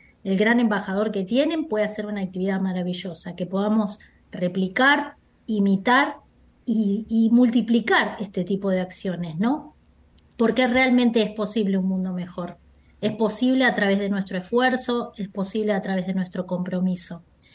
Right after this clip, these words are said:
como mencionaban y como mencionan en las charlas que, que escucho en la radio de ustedes, ¿no?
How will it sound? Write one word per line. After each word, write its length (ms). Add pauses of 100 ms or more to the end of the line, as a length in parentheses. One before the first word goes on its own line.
(220)
como 220
mencionaban 720
y 80
como 200
mencionan 540
en 80
las 180
charlas 460
que, 300
que 100
escucho 460
en 100
la 100
radio 280
de 60
ustedes, 440
¿no? 240